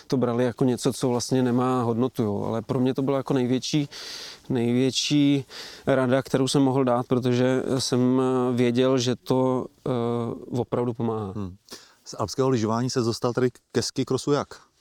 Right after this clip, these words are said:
Speaker 1: Z alpského lyžování to byla, to byla, to byla prostě, já když jsem byl malej, tak jsem jezdil rád v lese, skákal jsem, a jak jsem miloval lyžování vlastně odmala a bylo to pro mě,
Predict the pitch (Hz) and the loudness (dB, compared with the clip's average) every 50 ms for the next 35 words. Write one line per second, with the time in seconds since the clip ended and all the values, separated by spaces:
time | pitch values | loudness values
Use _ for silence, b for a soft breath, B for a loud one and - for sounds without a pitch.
0 | B B B B B B B B B - - 135 113 - - 190 185 196 185 196 | B B B B B B B B B -6 -4 -4 -4 0 0 2 2 4 4 4
1 | 202 202 196 202 208 220 220 190 170 185 170 190 190 202 202 190 B B B B | 4 6 6 6 6 6 6 4 4 2 2 4 2 2 2 0 B B B B
2 | B B B B B - 135 127 139 156 170 180 180 190 190 185 180 175 160 139 | B B B B B 0 2 4 4 4 4 4 4 4 4 4 4 4 4 2
3 | 120 - - 139 131 131 147 151 165 165 170 160 156 156 139 127 120 113 110 110 | 2 2 2 2 4 4 4 4 4 2 2 2 2 2 2 2 2 0 -2 -4
4 | B B B B 135 117 - - - 165 147 123 104 117 110 107 117 123 - 147 | B B B B -2 -2 0 0 0 2 2 2 0 0 0 2 2 0 2 2
5 | 147 160 151 113 104 107 117 117 117 120 120 - - 131 127 123 113 110 123 123 | 2 2 4 4 2 2 2 2 2 0 0 0 0 2 2 2 2 2 2 2
6 | 120 120 113 101 107 101 98 - - 123 120 - - - 98 98 - - 117 107 | 2 0 0 0 0 0 0 0 -2 -2 -2 -2 -4 -4 -4 -4 -2 -2 -2 -2
7 | - - 123 120 117 110 - B B B B B B B B B B B B - | -2 -2 -2 -2 -2 -2 -4 B B B B B B B B B B B B -8
8 | - 110 110 110 110 107 107 101 92 92 95 B B B B B B B B B | -6 -4 -2 -2 0 0 -2 -2 -4 -8 -10 B B B B B B B B B
9 | B B 117 107 - - 127 120 113 113 113 117 117 123 123 117 117 110 113 113 | B B -8 -6 -4 -2 -2 0 2 2 2 2 2 2 0 2 0 0 0 0
10 | 117 117 117 123 123 117 110 - 135 131 120 113 117 117 120 120 120 120 120 113 | 0 0 2 2 0 0 -2 0 0 0 2 2 2 2 2 2 2 0 0 0
11 | 113 117 113 110 120 - 131 120 120 120 123 127 127 120 | 0 -2 0 -2 -2 0 0 0 2 2 2 2 2 0